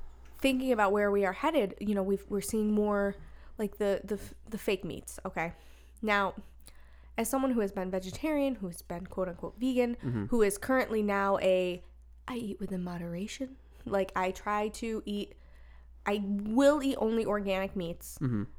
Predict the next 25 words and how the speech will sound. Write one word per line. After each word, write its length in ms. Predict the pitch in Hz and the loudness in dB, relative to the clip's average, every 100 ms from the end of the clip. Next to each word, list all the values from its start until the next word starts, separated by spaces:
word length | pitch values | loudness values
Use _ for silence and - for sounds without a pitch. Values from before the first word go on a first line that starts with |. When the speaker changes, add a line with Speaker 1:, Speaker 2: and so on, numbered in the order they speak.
| - - 190 | -12 -2 0
Speaker 1:
Um, 320 | 180 180 180 | 2 0 -4
if 100 | 170 | -2
I'm 180 | 185 185 | -2 0
out 220 | 180 185 - | 0 0 -2
somewhere, 540 | 226 220 220 220 220 - - - | -2 0 0 0 -4 -10 -18 -8
you, 160 | 208 202 | -4 -2
like, 200 | 202 190 | 0 0
you 60 | 190 | 0
know, 120 | 180 | 0
tonight, 380 | - 196 190 - | -2 -4 -4 -2
I 100 | 190 | -2
will 260 | 185 196 196 | 2 4 4
not 400 | 196 180 175 - | 2 0 0 0
order 260 | 190 190 180 | 0 0 -2
a 80 | |
meat 300 | 180 185 - | -2 -6 -6
dish. 400 | 196 185 - - - - | -4 -4 -4 -10 -6 2
Speaker 2:
Mm-hmm. 560 | 139 131 - - - | 4 4 0 -8 -4
Speaker 1:
Um, 480 | 196 196 185 180 175 - - - - - - - - - - - - - - - - - | 0 0 -2 -4 -8 -12 -16 -18 -18 -20 -20 -20 -20 -20 -20 -18 -16 -18 -20 -20 -20 -12
but 400 | 202 214 196 - - - - - - - - | 0 2 2 0 -8 -20 -20 -20 -20 -18 -10
I, 140 | - 202 | -8 -6
I'm 180 | 208 240 | -2 0
not 220 | 240 233 | 0 -2
comfortable 840 | - - 269 - 208 208 190 185 - | -6 -4 -4 -2 0 2 2 0 -2
with 400 | 202 196 190 | 0 2 0